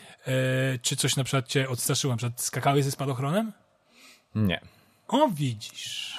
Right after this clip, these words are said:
Speaker 1: A chciałbyś? A czy to jest
Speaker 2: No.
Speaker 1: niemożliwe, czy możliwe?
Speaker 2: No, myślę, że jest. No, na pewno jest wiele rzeczy, których chciałbym spróbować i uważam, że w ogóle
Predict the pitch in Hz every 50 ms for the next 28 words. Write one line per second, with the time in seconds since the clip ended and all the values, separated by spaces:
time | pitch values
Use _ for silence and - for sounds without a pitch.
0 | - - - - 113 - - 123 123 127 160 233 277 - - - - - 139 -
1 | 156 143 139 123 123 151 196 - 120 131 170 220 254 240 - 147 131 123 113 113
2 | 120 127 156 180 185 226 233 262 - _ _ - 101 98 98 92 - - 101 104
3 | 117 127 135 151 139 113 98 - - 95 95 95 92 - 139 143 131 110 104 98
4 | 95 90 95 98 95 92 90 92 90 90 92 87 - 95 87 - - 90 90 87
5 | 82 - - 90 85 87 85 82 - - 82 82 78 78 69 73 76 76 80 82
6 | 80 80 82 82 80 82 80 80 85 82 80 87 85 80 90 85 78 87 87 85
7 | 98 95 90 87 87 87 85